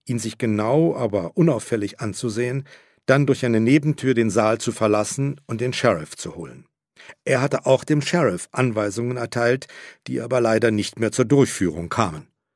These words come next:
Nachdem Doyle mehr als eine Stunde lang dem gnadenlosen Kreuzverhör von Doktor Bronski zugehört hatte,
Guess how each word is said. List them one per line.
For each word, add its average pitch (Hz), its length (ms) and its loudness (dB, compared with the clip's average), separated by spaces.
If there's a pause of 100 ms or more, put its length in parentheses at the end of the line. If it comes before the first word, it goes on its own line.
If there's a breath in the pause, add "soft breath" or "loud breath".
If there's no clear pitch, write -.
(640 soft breath)
Nachdem 151 340 4
Doyle 185 320 4
mehr 165 240 4
als 151 140 0
eine 131 180 -2
Stunde 165 380 2
lang 135 220 0
dem 117 140 -2
gnadenlosen 127 760 0
Kreuzverhör 117 800 -2
von 113 120 -6
Doktor 98 280 -6
Bronski 117 480 -4
zugehört 101 560 -2
hatte, 127 280 0